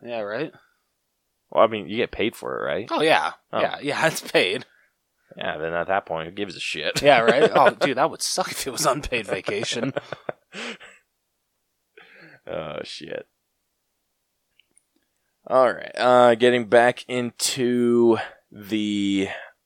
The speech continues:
Speaker 2: Marvel world, uh, the n-, July's Marvel Collector Core box theme was just announced,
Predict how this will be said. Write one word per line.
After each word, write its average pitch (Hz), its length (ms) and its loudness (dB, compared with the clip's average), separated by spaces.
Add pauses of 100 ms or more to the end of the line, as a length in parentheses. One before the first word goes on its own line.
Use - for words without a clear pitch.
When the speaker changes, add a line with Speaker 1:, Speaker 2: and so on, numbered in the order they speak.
(120)
Speaker 2:
Marvel 110 800 4
world, 90 640 0 (1040)
uh, 92 580 8 (580)
the 113 280 -2
n-, 110 240 -6 (320)
July's 123 1300 4 (420)
Marvel 113 640 6
Collector 107 500 2
Core 113 260 0
box 104 600 4
theme 107 480 -4
was 110 180 -2
just 101 220 -2
announced, 90 640 -4